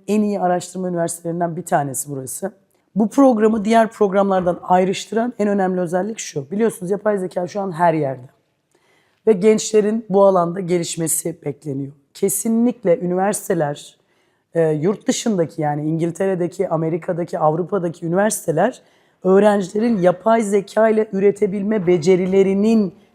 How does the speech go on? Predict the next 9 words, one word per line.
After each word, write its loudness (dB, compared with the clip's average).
gelişmiş -2
olmasını -8
bekliyor 0
ama 0
sanılanın 2
aksine -2
şu -2
anda -2
birçok -4